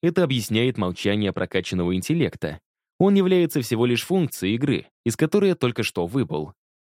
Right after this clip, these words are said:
Ну а создатель прямо сказал, что не хочет со мной долго говорить, так как его заметят. А если товарищи бледнолицего инопланетянина способны применить ментальное общение в игре,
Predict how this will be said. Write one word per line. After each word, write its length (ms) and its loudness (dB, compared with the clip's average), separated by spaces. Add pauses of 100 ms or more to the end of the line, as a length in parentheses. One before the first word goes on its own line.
(120)
Ну 140 4
а 80 2
создатель 520 2
прямо 300 0
сказал, 400 0
что 200 -2
не 100 0
хочет 340 0
со 120 0
мной 140 0
долго 340 0
говорить, 520 0 (240)
так 140 2
как 180 2
его 200 2
заметят. 560 -2 (580)
А 40 4
если 240 4
товарищи 420 2
бледнолицего 580 0
инопланетянина 680 0
способны 500 0
применить 580 -2
ментальное 400 0
общение 320 0
в 100 0
игре, 260 0